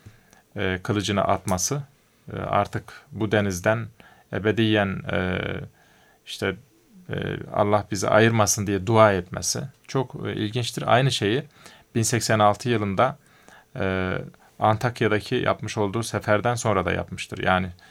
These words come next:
Samandağ Limanı veya o zamanki ismiyle Süveydiye Limanı'na gelmiş Melikşah, kılıcını bu defa Akdeniz'e vurmuştur ve "Önüme çıkmasaydın ey deniz, e, sonuna kadar sana, e, hükmedecektim ve, e,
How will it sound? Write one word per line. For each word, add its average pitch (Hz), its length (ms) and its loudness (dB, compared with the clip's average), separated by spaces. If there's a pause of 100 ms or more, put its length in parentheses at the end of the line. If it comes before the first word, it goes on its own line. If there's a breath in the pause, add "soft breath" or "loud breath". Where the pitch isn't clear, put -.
(160 soft breath)
Samandağ 107 500 4
Limanı 90 600 0
veya 92 240 0
o 104 100 -2
zamanki 95 420 -2
ismiyle 120 380 -4
Süveydiye 117 560 2
Limanı'na 95 380 -2
gelmiş 107 420 -2
Melikşah, 113 420 -6 (320 soft breath)
kılıcını 117 380 0
bu 117 60 -8
defa 127 260 2
Akdeniz'e 110 480 0
vurmuştur 95 600 -6 (440 soft breath)
ve 117 200 2
"Önüme 110 360 0
çıkmasaydın 101 760 -4 (340 loud breath)
ey 101 200 2
deniz, 110 360 -2
e, 95 320 -2
sonuna 107 400 -2
kadar 95 220 0
sana, 98 440 -4 (180)
e, 95 380 -6
hükmedecektim 95 760 -4
ve, 113 200 -2 (720 soft breath)
e, 95 440 -2